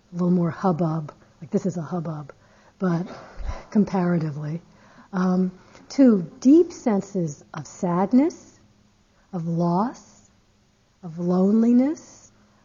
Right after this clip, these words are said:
abandonment, you know, or maybe anger. And I know stories like this have been told before in here.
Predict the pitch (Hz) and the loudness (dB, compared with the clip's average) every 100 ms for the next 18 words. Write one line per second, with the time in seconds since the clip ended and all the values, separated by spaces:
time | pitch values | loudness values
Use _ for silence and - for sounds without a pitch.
0 | _ 175 147 - 175 185 196 247 247 269 | _ -14 -6 0 2 4 4 6 6 4
1 | 320 - - _ 240 240 233 262 311 - | 0 -4 -12 _ -2 0 0 -2 -4 -10
2 | - _ 196 190 190 185 180 185 208 180 | -20 _ -6 -2 0 0 0 -4 -4 -2
3 | 180 202 254 320 - _ _ _ _ _ | 0 0 -2 -4 -12 _ _ _ _ _
4 | 247 226 226 226 220 - - _ _ _ | 0 2 4 4 2 -4 -18 _ _ _
5 | _ 226 220 220 220 208 - 220 220 220 | _ 0 2 4 2 -2 -2 0 0 0
6 | 196 214 - 202 190 185 202 190 175 - | -2 -4 -6 -2 -2 0 0 0 -4 -8
7 | 208 220 240 185 180 170 | -4 -2 0 -2 -2 -4